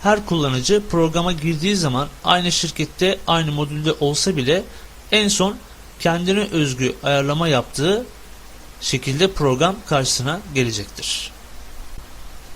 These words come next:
Değerli izleyicilerimiz, bu çalışmamızda sizlerle birlikte eta versiyon sekiz S Q L ve S Q L programlarımızda programa giriş konusunu uygulamalı olarak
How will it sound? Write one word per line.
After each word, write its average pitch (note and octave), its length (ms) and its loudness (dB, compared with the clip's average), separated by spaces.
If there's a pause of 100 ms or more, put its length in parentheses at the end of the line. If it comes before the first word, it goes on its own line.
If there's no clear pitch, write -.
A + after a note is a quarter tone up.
(500)
Değerli F3+ 280 6
izleyicilerimiz, A#2+ 920 -2 (560)
bu G#3 100 0
çalışmamızda F3+ 680 2
sizlerle F3 560 2
birlikte B2 540 -4 (400)
eta F#3 280 2
versiyon E3+ 400 2
sekiz F#3+ 460 2
S - 80 -4
Q C#3 80 2
L F3 160 4 (500)
ve F3 200 2
S - 140 -2
Q F#3+ 60 2
L G3 200 4
programlarımızda A#2 1000 0 (600)
programa F3+ 440 6
giriş F#3+ 340 2
konusunu D#3+ 580 0 (180)
uygulamalı F#3 580 4
olarak D#3+ 340 2